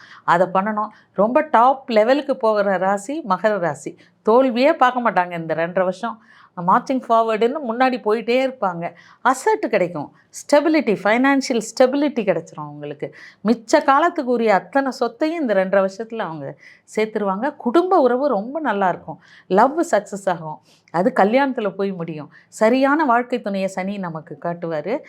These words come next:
எல்லாத்துலேயும் குடும்ப வாழ்க்கை சிறக்கும். husband and ஒய்ஃபோட அந்யோன்யம்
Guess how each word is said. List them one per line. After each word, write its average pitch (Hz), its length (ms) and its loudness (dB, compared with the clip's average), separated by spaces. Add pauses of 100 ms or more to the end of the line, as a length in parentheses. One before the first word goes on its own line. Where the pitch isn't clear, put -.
(240)
எல்லாத்துலேயும் 285 800 2
குடும்ப 269 380 0
வாழ்க்கை 262 420 0
சிறக்கும். 175 560 -6 (280)
husband 214 280 4
and 262 140 2
ஒய்ஃபோட 220 580 2
அந்யோன்யம் 247 600 -2